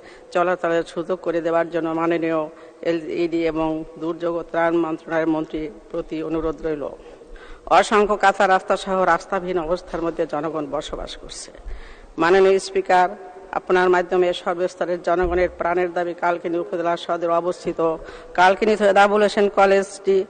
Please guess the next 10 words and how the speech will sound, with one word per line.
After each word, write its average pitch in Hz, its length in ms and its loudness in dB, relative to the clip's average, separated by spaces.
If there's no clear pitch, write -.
জাতীয়করণ 190 560 4
করার 185 300 4
জন্য 180 180 4
মাননীয় 180 300 4
প্রধানমন্ত্রী 175 640 -2
ও - 20 -4
শিক্ষামন্ত্রীর 165 680 -4
দৃষ্টি 156 240 -6
আকর্ষণ 151 520 -4
করছি। - 320 -12